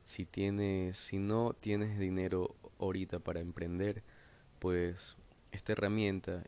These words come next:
y apalancándote en la gente que tengas, eh, puedes conseguir grandes cosas. Te explico un poco de qué se trata. No sé si has escuchado, eh, la minería en bitcoins,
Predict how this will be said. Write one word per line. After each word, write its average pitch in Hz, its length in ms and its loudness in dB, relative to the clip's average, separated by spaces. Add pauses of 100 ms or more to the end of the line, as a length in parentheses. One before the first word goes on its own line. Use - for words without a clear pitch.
(120)
y 101 100 0
apalancándote 90 1040 2 (180)
en 90 120 -4
la 85 80 -2
gente 92 320 -4
que - 120 -6
tengas, 101 560 -2 (600)
eh, 90 220 0 (100)
puedes 98 220 4
conseguir 92 400 0
grandes 87 320 0
cosas. - 460 -10 (160)
Te - 80 -4
explico 98 360 -2
un 95 100 0
poco 98 260 2
de 95 80 2
qué 95 120 0
se 92 140 -4
trata. 98 400 0 (540)
No 113 100 0
sé 131 140 -4
si 127 160 -4
has 120 40 -2
escuchado, 104 800 -2 (520)
eh, 90 320 4
la 90 140 2
minería 95 680 2 (800)
en 90 180 -6
bitcoins, 95 720 -2